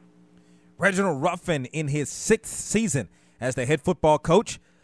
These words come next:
of Miles, joins us here on From the Press Box to Press Row. It is our countdown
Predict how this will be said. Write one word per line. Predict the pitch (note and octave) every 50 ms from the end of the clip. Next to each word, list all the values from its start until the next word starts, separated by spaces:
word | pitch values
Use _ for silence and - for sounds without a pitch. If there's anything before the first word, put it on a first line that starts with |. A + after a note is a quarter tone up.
| _ _ _
of | B2+ C3+ C3+ C#3 C#3+ C3+ B2+ A2
Miles, | C3+ C#3+ C#3 D#3+ F3 F#3 F3+ -
joins | - D3+ D#3 E3 D3
us | D3 B2
here | - D3 D3 D#3
on | - A#2+ B2+ C3+
From | B2+ - D#3 D3
the | C#3
Press | - - D#3 C3+
Box | - - D3+ D3 D3+ D3+ -
to | - C3
Press | - - D#3+ D#3 D3 - -
Row. | C#3+ D3 C#3+
It | C3
is | B2+ -
our | C3+ B2+ A#2+
countdown | - - - - D#3+ D#3+ - - - D3 C#3 C#3 C#3 C#3 C#3 C#3 B2+